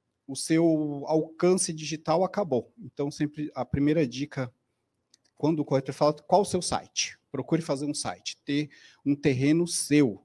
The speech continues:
Vocês vendem imóveis. Então, alugar imóveis é bom? É, porque você gera renda, você aluga um imóvel enquanto você compra outro. Mas, nas redes sociais é diferente.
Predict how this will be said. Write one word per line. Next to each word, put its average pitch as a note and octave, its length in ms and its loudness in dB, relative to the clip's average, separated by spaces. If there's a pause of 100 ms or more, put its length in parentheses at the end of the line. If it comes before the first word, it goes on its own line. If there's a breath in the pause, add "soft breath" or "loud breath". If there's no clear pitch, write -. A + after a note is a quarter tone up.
(100)
Vocês B2 260 -4
vendem D3 360 4
imóveis. A#2 760 2 (1300)
Então, C3 580 -2 (480 soft breath)
alugar D3+ 420 8
imóveis A2+ 460 2
é A2 80 2
bom? F3 280 2
É, E3+ 140 6
porque E3 220 -8
você B2+ 240 -4
gera C3 240 2
renda, C#3+ 540 4
você B2 260 0
aluga C#3+ 300 4
um D#3+ 40 2
imóvel F3 300 4
enquanto G3 220 0
você F#3+ 120 0
compra F3+ 300 2
outro. C3+ 280 0 (300 loud breath)
Mas, - 760 4 (960)
nas C#3+ 240 2
redes C#3+ 160 -2
sociais C#3+ 360 4
é D3 60 6
diferente. C#3+ 720 0